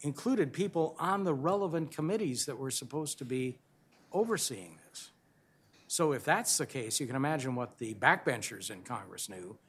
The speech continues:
next to nothing. You can imagine what the American people knew, next to nothing. Um, it's also ironic, we tend to elect our presidents based on their domestic agendas.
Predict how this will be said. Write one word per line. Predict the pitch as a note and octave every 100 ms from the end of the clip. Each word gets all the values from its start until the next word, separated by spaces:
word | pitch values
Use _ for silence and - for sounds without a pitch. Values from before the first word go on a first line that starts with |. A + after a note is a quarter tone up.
| _
next | C#3 B2 -
to | G2+
nothing. | G2+ - A2+ C3+ _ _ _ -
You | C#3
can | C#3+
imagine | C#3 D3 C3 C#3
what | C3+
the | B2+
American | C3 C3 B2 G#2+
people | - A3 B2+ G2
knew, | G#2+ F#2+ D#2+ _ - - -
next | C#3 C3+ - -
to | A2
nothing. | A#2 A2 - - _ _ _ _ _ _ _ _ _ -
Um, | C#3 C#3 C3+ - _ _
it's | E3 E3+
also | B3+ B3 G3+
ironic, | D3 D3+ C#3 F#3 E3+ C#3 -
we | E3 E3 - - _
tend | - B3+
to | F3+ D#3
elect | B2+ D3 F#3+ -
our | - C3+
presidents | - F#3 D3+ B2+ A#2+ A2 - _ _ _ _ _ B2 C3
based | F#3+ G#3+ - -
on | - D#3 D3+
their | C#3+ C#3
domestic | A2+ B2 C3+ F3 - C#3 -
agendas. | G#2+ C3+ C3 G2 F2 -